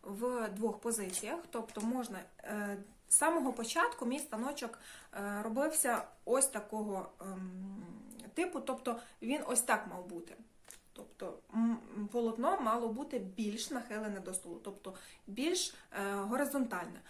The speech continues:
Але потім я спробувала ось так його переставити і зробити більш вертикально. І мені це набагато зручніше, тому що робота, е, ближче до мене знаходиться, коли я ставлю станочок на столі, робота знаходиться ближче трішки до мене, до очей,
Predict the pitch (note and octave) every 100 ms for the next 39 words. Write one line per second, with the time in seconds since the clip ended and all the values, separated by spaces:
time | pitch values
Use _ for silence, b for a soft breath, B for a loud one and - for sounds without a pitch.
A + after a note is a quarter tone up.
0 | B B B - G#3+ C4 A#4 A#4 D#4 D4
1 | F4+ F4 - C4+ C4+ A#3 A3+ A3 G#3 G3+
2 | - B3+ B3 - E3+ F3 - G#3+ B3+ E4
3 | F4 - F4+ F#4 A4 F#4+ A4 B B B
4 | B - C#4+ B3 A#3 G#3+ G#3+ F#3+ G3+ A3
5 | F#3 F3 A3 C#4+ - G#3+ - E3+ G3 D#4
6 | E4+ C4+ D#4+ E4+ A#3+ A3+ G#3 G3+ G3 F#3+
7 | G3 G#3 D#4 D#4+ A#3 A3 A3+ A3+ G3+ G3
8 | G3 F#3+ F#3+ B B B B G3 F#3+ G3
9 | A3+ A3+ G#3+ D#3+ F#3 C4+ F3+ F3 B3 G4
10 | - _ - - - _ - - _ -
11 | - A#3+ B3+ C#4+ C#4 B3+ A#3 B3 A#3 A#3
12 | A3+ G#3+ A3+ G#3+ G#3 G#3+ A3 - C4+ A4
13 | G#4 B G#3+ A3 D#4 C#4+ G3 G#3 C4 A3
14 | F#3 G3+ G3+ G#3 - G3+ - A3+ D4 D#4+
15 | A3+ A3 G3+ - E4 E4+